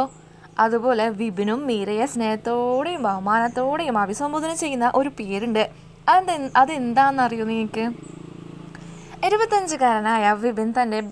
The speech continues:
പ്രിയതമയായ, തൻ്റെ ഭാര്യയായ നാൽപത്തഞ്ചുകാരിയായ സുമിത്ര അല്ലെങ്കിൽ മീര വാസുദേവനെ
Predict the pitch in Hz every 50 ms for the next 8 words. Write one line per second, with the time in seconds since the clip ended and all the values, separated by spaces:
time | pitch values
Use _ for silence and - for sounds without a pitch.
0 | - - _ - 269 285 285 294 262 269 254 220 214 220 240 240 220 208 208 208
1 | 233 233 233 226 214 254 254 262 269 269 294 294 262 226 202 202 208 208 208 208
2 | - - 214 - 254 262 262 269 294 285 294 285 277 277 269 247 233 220 208 202
3 | 240 339 - - _ _ _ _ _ _ _ - - 302 311 320 320 269 - 240
4 | 240 226 226 240 269 277 294 302 285 285 302 311 320 320 349 339 294 240 220 220
5 | - - 226 226 220 214 214